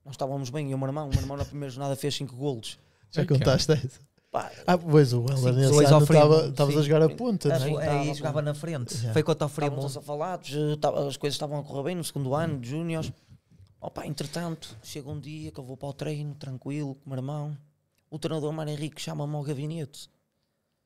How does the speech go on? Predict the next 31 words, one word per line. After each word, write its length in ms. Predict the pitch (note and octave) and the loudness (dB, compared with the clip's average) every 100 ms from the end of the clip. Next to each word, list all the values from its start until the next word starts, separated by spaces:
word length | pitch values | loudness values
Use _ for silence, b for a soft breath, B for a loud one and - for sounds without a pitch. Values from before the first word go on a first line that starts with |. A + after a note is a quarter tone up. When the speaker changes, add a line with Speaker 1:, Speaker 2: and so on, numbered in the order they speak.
| _ - | _ -6
Speaker 1:
"Parabéns, 600 | D3+ C3+ C3 A#2 - - _ - | 0 0 0 -4 -10 -20 _ -6
vais 180 | D#3+ D3+ | -2 -2
à 80 | |
seleção." 500 | D3 C#3+ C3 C#3 C3+ | -4 -2 -2 -2 -2
E 60 | C3 | 0
eu, 160 | A#2+ A2+ _ _ _ _ _ _ _ _ _ | -2 -4 _ _ _ _ _ _ _ _ _
"A 40 | - | -4
que 100 | F3+ | -2
horas 160 | C#3+ D3+ | -2 -6
é 60 | |
que 60 | D3+ | -10
eu 60 | |
tenho 160 | D3+ D3+ | -8 -6
que 80 | D3+ | -4
estar 100 | D3 | -2
ali 100 | D3 | -2
em 40 | |
Senhora 280 | D3 D3 C#3+ | -4 -6 -8
da 60 | C#3+ | -8
Hora?" 140 | C3 | -8
Eu 80 | C3+ | -8
a 40 | C#3+ | -8
pensar 220 | D#3 D#3+ | -8 -6
para 120 | E3+ | -6
mim, 100 | F#3+ | -6
seleção 360 | - C#3+ C3 D3 | -4 -6 -4 -4
do 120 | D3+ | -2
Speaker 2:
Seleção 120 | C3+ | 0
do 120 | C3+ | -2
Speaker 1:
Porto. 160 | - - | -2 -4
Speaker 2:
Porto. 240 | D3+ B2+ | -4 -4